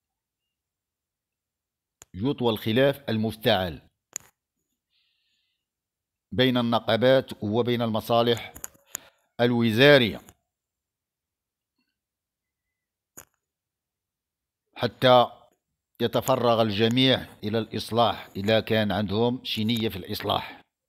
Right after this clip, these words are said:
ديال المنظومة التعليمية، وتجنب الهدر ديال الزمن المدرسي ديال التلميذ،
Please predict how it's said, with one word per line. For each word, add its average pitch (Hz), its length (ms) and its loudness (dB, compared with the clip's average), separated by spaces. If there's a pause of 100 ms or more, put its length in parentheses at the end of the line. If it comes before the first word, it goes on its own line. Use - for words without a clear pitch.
(120)
ديال 123 200 0
المنظومة 107 480 -4
التعليمية، 92 600 -6 (1400)
وتجنب 135 580 2
الهدر 117 420 2
ديال 113 260 -4
الزمن 113 280 -4
المدرسي 120 520 -4
ديال 107 220 -4
التلميذ، 117 480 -2